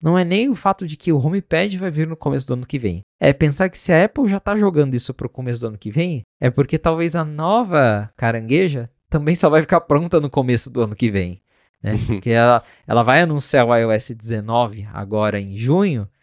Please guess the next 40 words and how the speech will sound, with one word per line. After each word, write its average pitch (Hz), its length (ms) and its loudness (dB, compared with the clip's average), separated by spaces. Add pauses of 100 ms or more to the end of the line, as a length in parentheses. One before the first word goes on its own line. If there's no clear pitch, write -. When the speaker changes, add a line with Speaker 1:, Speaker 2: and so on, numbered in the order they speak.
(300)
Speaker 1:
mas 120 180 2
já 131 120 0
tá 175 160 -4
com 131 200 -12
cara 160 400 2
de 123 140 -6
que 131 220 -4
essa 131 200 -2
nova 135 440 0
experiência 120 920 -4 (480)
vai 131 200 4
ficar 196 500 -4
pro 233 200 -2
I 233 80 0
O 160 80 4
S 202 380 -2
dezenove 165 920 -2
ponto 160 320 -6
quatro 139 600 2
lá 131 140 2
pra - 160 -4
março, 143 640 -4
abril 139 600 0 (140)
de 120 160 -4
dois 123 220 0
mil 127 140 -6
e 117 40 -6
vinte 127 200 -14
e - 40 -10
seis, 151 380 2 (320)
que - 80 -6
é 233 40 -2
quando 196 220 0
o 196 40 -6
Gunman 160 280 0
tá 170 100 -4
falando 147 280 -8
que - 100 -10
vão 147 200 -2
lançar 127 500 -2